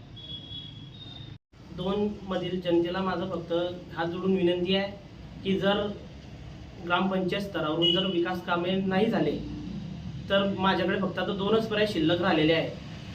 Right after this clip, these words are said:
एक तर मी विकास कामांसाठी आंदोलन करणे, नाही तर स्वखर्चाने कामं सुरुवात करणे, हे माझ्याकडे दोनच पर्याय शिल्लक राहिलेले आहे. आणि हे जर मी करू शकलो नाही तर मी माझ्या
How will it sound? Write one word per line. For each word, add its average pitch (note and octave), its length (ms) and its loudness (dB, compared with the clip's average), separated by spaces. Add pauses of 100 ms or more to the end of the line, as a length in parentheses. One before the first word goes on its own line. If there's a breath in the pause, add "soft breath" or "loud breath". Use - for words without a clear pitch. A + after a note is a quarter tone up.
(240)
एक G3 340 4
तर G3+ 60 -2
मी G#3+ 380 6 (240)
विकास F3 320 6
कामांसाठी F#3 500 2
आंदोलन F3+ 440 2
करणे, G3 420 0 (340)
नाही G3 360 4
तर A3 60 0
स्वखर्चाने F#3 760 0
कामं G3+ 360 2
सुरुवात E3 400 -2
करणे, F3 220 4 (640)
हे E3+ 60 -4
माझ्याकडे F#3 400 2
दोनच G3 340 2
पर्याय F#3+ 240 0
शिल्लक E3+ 340 0
राहिलेले D#3 260 4
आहे. C3+ 100 -6 (760)
आणि F#3+ 140 0
हे F#3+ 180 6
जर G#3 120 2
मी A3 120 2
करू A#3 220 4
शकलो A3 280 4
नाही A#3+ 440 6
तर G#3 60 -4
मी A3+ 240 4
माझ्या G3+ 340 2